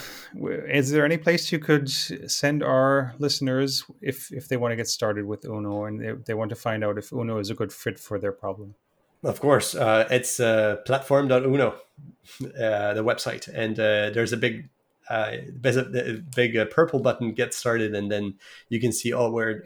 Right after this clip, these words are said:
Speaker 2: all, all <laughs> that we're doing and, uh, and, uh,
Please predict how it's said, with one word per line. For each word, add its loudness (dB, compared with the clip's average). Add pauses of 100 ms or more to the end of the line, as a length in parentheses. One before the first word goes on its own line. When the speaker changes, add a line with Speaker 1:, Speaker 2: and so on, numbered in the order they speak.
Speaker 2:
all, 0
all 0 (160)
<laughs> 6
that 6
we're 8
doing 4 (340)
and, 0
uh, 2 (140)
and, -4 (140)
uh, -2